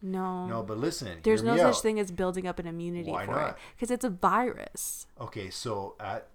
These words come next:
Speaker 2: so the more immunities that we throw at this virus, it just adapts.
Speaker 1: Well,
Speaker 2: And it
Speaker 1: technically
Speaker 2: changes. That's why we had stronger flu viruses than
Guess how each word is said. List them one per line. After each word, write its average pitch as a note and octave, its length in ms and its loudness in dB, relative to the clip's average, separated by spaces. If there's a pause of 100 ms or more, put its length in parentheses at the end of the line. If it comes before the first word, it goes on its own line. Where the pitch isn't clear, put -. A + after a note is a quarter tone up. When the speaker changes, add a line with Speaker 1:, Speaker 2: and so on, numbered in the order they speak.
Speaker 2:
so G#2+ 340 -10
the G2 100 -12
more B2+ 640 0
immunities G#2 720 -8
that G2 200 -8
we F2 60 -12
throw G2+ 320 -10
at G2+ 100 -12
this F2+ 100 -16
virus, F2+ 540 -8
it G#2 100 -14
just G#2+ 220 -8
adapts. - 680 -8
Speaker 1:
Well, A#3+ 100 0
Speaker 2:
And A#3+ 100 -2
it - 40 2
Speaker 1:
technically C4+ 400 -2
Speaker 2:
changes. F#2+ 640 -4
That's G#2+ 300 -6
why G2+ 200 -6
we F#2+ 100 -10
had G2 260 -6 (340)
stronger A2 840 -4
flu A2+ 400 -6
viruses F#2 600 -4
than F#2 120 -14